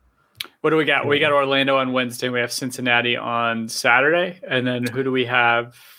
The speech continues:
Speaker 1: the following
Speaker 2: Orlando,
Speaker 1: weekend?
Speaker 2: Cincy, and Columbus. So we will
Speaker 1: Columbus.
Speaker 2: definitely lose that Columbus match, most likely lose Orlando. And even with a win against Cincy, we have to hope that the other two teams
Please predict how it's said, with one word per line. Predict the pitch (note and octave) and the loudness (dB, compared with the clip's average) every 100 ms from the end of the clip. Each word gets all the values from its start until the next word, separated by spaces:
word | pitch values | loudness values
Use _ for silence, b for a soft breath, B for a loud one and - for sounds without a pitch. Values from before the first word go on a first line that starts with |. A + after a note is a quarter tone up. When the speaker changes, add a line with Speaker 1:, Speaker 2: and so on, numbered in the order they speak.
| B | B
Speaker 1:
the | A#2+ | -2
following | C3+ B2+ B2 B2+ | 2 4 4 4
Speaker 2:
Orlando, | B2+ | 2
Speaker 1:
weekend? | B2+ A#2 B2+ B2+ | 2 2 2 0
Speaker 2:
Cincy, | C3+ B2+ A#2+ | 2 4 4
and | A#2 B2+ C3+ | 2 0 0
Columbus. | E3+ G3+ D3 - | 0 2 0 -2
So | - A2+ A2+ | 0 2 2
we | A2+ A#2 | 4 2
will | A#2 A2 G#2+ | 2 2 2
Speaker 1:
Columbus. | A2+ | 2
Speaker 2:
definitely | A#2 - D#3+ E3 E3+ | 0 2 2 4 2
lose | D#3+ D3+ D#3 D#3+ - | 2 2 2 0 -2
that | - C3+ - - _ - | 0 0 0 -6 _ -8
Columbus | - C#3 C#3 A#2+ A#2 - | -2 2 2 2 0 -2
match, | B2 A2+ A#2+ - | -4 -4 -4 -2
most | C3+ B2+ - | -2 0 0
likely | - C3 C3 | -2 0 2
lose | B2+ C3 C3 | 4 2 2
Orlando. | B2+ A#2+ A#2 G3 F#3 A#2 A2 B2 D#3 _ - | 2 2 2 2 2 2 4 2 0 _ -6
And | C3 B2 | -4 -2
even | C#3+ D3+ E3+ | 0 2 2
with | E3+ F3 | 2 0
a | |
win | D3+ D3+ D#3 | 0 2 2
against | C#3+ D3 C#3+ - | 2 0 0 0
Cincy, | D3+ C#3+ C3+ A#2+ | 0 0 0 2
we | A#2 B2 | 2 0
have | B2 | 0
to | - A#2+ | -2 0
hope | B2 B2+ - | 0 0 -2
that | B2 - - | -2 -2 -8
the | - - | -6 -2
other | - C3+ | 2 4
two | C3+ - C3 | 4 2 0
teams | - B2+ B2+ A#2+ A#2 - | 0 -2 -2 -2 -2 -2